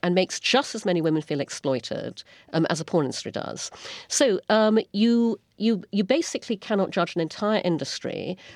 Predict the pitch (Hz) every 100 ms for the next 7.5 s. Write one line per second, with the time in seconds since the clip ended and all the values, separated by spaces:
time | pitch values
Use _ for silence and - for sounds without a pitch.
0 | - 185 175 180 180 180 170 185 147 -
1 | - 214 - - 151 151 160 156 185 240
2 | 208 214 180 180 202 226 160 143 143 170
3 | - - - 165 170 175 165 - - -
4 | - 185 - 220 - 190 180 233 143 -
5 | 104 - - - - 185 302 403 - 269
6 | 240 214 196 - - 226 - 202 180 175
7 | 190 - - -